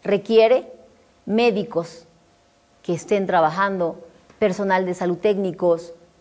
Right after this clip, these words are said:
enfermeras. Cuando tú contratas a una persona,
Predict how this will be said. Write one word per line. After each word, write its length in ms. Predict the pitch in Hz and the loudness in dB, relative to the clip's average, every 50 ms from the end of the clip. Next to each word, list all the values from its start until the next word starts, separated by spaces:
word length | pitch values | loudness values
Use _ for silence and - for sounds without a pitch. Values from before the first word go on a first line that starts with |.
| - | -12
enfermeras. 640 | - 165 165 196 175 170 160 147 131 - - - - _ _ _ _ _ _ _ _ _ _ _ | -10 -8 -4 -4 -2 -2 -2 -2 -4 -6 -10 -16 -20 _ _ _ _ _ _ _ _ _ _ _
Cuando 220 | - 190 185 190 | -8 -6 -6 -6
tú 200 | 196 - 359 349 | -4 -4 -4 -2
contratas 600 | 359 427 381 339 - 294 277 262 269 220 202 196 | -2 -2 -2 0 2 2 2 2 2 0 -2 -2
a 60 | 202 190 | 0 -2
una 200 | 196 196 185 180 | -2 -2 -4 -4
persona, 640 | - 170 151 156 - 214 185 160 139 - - - | -4 -4 -4 -4 -2 -2 -2 -2 -2 -6 -10 -14